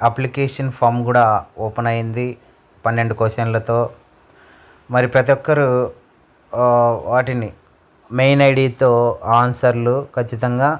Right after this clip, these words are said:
ఇవ్వాల్సి ఉంటుంది. మరి ఆ ఓనీ సిక్స్టీన్లో ఏమొచ్చింది ఒక్కసారి క్లియర్గా తెలుసుకుందాం. ఆ, అందరికీ ధన్యవాదాలు, చాలా ప్రత్యేక ఆహ్వానం,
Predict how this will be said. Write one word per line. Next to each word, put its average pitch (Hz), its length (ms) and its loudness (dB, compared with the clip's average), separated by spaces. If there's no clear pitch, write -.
ఇవ్వాల్సి 117 400 2
ఉంటుంది. 113 540 -8
మరి 123 360 2
ఆ 123 100 6
ఓనీ 139 340 2
సిక్స్టీన్లో 123 680 -6
ఏమొచ్చింది 120 920 -2
ఒక్కసారి 123 800 0
క్లియర్గా 127 520 2
తెలుసుకుందాం. 120 600 -4
ఆ, 123 320 4
అందరికీ 151 300 2
ధన్యవాదాలు, 147 800 4
చాలా 139 160 2
ప్రత్యేక 135 560 -2
ఆహ్వానం, 120 840 2